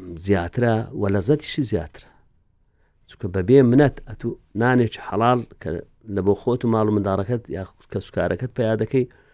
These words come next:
بە ئاسوودەیی دەیخوێ-، دەیخۆی. ئەوی تر لەوانەیە تووشی نیگەرانی و حاڵەتی زۆر خراپت بکاتن، لەوانەیە تووشی زیندان بکا وەک دوو، ئەو، ئەو دوو برادەرە. خۆزگە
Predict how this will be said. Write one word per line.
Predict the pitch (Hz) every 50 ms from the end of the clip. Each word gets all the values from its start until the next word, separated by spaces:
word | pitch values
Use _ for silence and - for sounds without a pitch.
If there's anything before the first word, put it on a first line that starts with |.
| _ _ _ _ _ _ _ _ _ _ _ _ _ -
بە | 170 143 131 - -
ئاسوودەیی | 131 127 123 113 - - 123 113 131 147 185 196
دەیخوێ-، | 151 147 135 120 - - 123 107 90 87 92 - 135 139
دەیخۆی. | 127 139 139 131 - - 131 110 98 98 - -
ئەوی | 120 113 135 160 156
تر | 160 - 135 120 110
لەوانەیە | 101 104 107 107 107 101 98 107 117 110 110 107 -
تووشی | - - 113 - - - 101 98 95
نیگەرانی | 92 92 95 95 101 95 95 95 92 92 95 95 95
و | 92 87 - - - _ _ _ _ _ _ _ _ _ _ _ _ _ _ _ 143 117 -
حاڵەتی | - - - 101 101 104 101 90 - - 95 90 87
زۆر | 87 87 101 120 123 -
خراپت | 139 143 131 120 - 131 123
بکاتن، | - - 120 110 107 - 113 110 104
لەوانەیە | 92 95 92 92 90 90 92 92 95 95 90 82 80 - - _ _ _ _ _ _ _ _ _ _ -
تووشی | - 117 110 - - 110 104 101 - - -
زیندان | - 104 92 95 92 87 110 113 123 135
بکا | 127 - - 139 131
وەک | 127 127 120 113
دوو، | 131 131 110
ئەو، | 143 - -
ئەو | 139 131
دوو | 123 120 117 110
برادەرە. | 117 117 113 107 117 113 117 113 113 - - -
خۆزگە | - - - 185 190 196 185 143 123 127